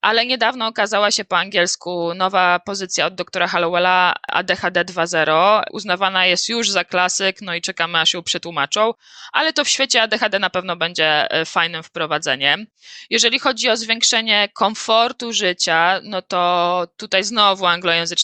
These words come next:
literaturę polecę. Zresztą autorstwa założyciela szkoły, w której się uczyłam, żeby zostać coachem. Nazywa się ta książka Permission to Proceed, napisał David Gewerk.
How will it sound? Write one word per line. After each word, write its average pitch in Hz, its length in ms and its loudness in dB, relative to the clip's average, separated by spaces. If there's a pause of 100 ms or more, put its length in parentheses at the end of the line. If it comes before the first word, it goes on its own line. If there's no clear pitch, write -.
(120)
literaturę 160 540 -2
polecę. 156 560 -2 (420)
Zresztą 185 560 0 (100)
autorstwa 190 580 0
założyciela 196 540 0
szkoły, 180 360 2
w - 80 -6
której 180 240 -4
się 175 160 0
uczyłam, 170 320 -2
żeby 175 180 -6
zostać 165 320 -4
coachem. 196 600 -2 (100)
Nazywa 202 400 -2
się 220 120 -4
ta - 100 -4
książka 190 400 -2
Permission 214 520 2
to 190 120 -10
Proceed, 170 880 0
napisał 170 360 -2
David 170 440 -2
Gewerk. 151 420 0